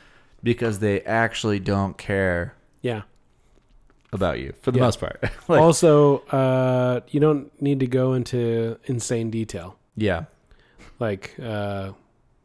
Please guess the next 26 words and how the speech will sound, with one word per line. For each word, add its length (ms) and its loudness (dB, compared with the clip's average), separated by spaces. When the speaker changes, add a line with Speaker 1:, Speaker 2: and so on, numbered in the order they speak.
Speaker 2:
if 140 -4
someone's 280 0
like, 280 -4
"Hey, 240 -2
you 160 2
like 240 -4
video 420 -2
games?" 380 -2
And 80 -4
I'll 60 -2
be 80 -2
like, 240 -8
"Yeah, 160 0
dude." 240 -6
Speaker 1:
<laughs> 640 -8
Speaker 2:
And 100 -2
that's 180 0
all 60 0
I'll 80 2
say. 260 -2
Speaker 1:
<laughs> 1900 -4
Uh, 800 2
Speaker 2:
Try 180 2
not 160 2
to, 120 -2
like, 240 -2